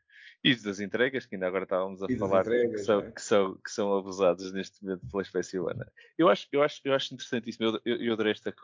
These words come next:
Speaker 1: esta conversa. Eu acho que já vamos passar para a nossa rubrica, mas deixo só o último ponto, eh, que é, eh, eu acho que mais conversas destas deviam ter, do ponto de vista de, de ética humana, e não, e não de robôs,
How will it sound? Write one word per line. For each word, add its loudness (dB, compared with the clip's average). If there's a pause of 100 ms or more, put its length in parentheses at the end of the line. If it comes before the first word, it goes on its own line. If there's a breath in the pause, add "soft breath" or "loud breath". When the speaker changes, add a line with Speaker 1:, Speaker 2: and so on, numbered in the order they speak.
Speaker 1:
esta -4
conversa. 0
Eu 0
acho -2
que -10
já 4
vamos -4
passar 0
para 2
a 2
nossa -2
rubrica, -4
mas -2
deixo 2
só 2
o -2
último -8
ponto, -6 (360 loud breath)
eh, 6
que -4
é, 4
eh, 2 (1000)
eu 6
acho 2
que -8
mais 2
conversas 0
destas 0
deviam -4
ter, 0 (240)
do -20
ponto -8
de -10
vista -6
de, -20 (320)
de -2 (180)
ética -2 (280)
humana, 2 (400)
e 0
não, 2
e 4
não 4
de -8
robôs, -2